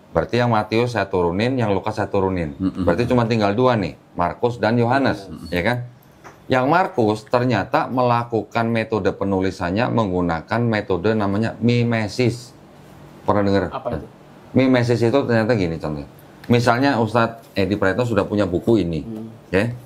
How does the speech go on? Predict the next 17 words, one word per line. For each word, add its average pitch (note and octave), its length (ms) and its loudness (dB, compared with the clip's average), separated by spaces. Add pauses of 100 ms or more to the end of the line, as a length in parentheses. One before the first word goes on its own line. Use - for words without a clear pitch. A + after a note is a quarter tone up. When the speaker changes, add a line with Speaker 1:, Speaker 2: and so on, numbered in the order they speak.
(680)
Speaker 1:
Saya B2+ 300 2
bikin C3+ 320 0
buku A2+ 240 2
baru, E2+ 560 0
Speaker 3:
Hmm. G#2+ 260 -12
Speaker 1:
tapi A#2 300 -2
saya C3+ 160 2
menyadur B2+ 480 2
dari G#2 180 2
situ. F2 460 -2
Speaker 3:
Oh, C3+ 260 -8
sama D#3+ 380 -2
persis? D3+ 400 -8
Speaker 1:
Enggak, D#3 260 6
enggak A#2 140 2
sama A#2 160 4
persis. A#2 400 -2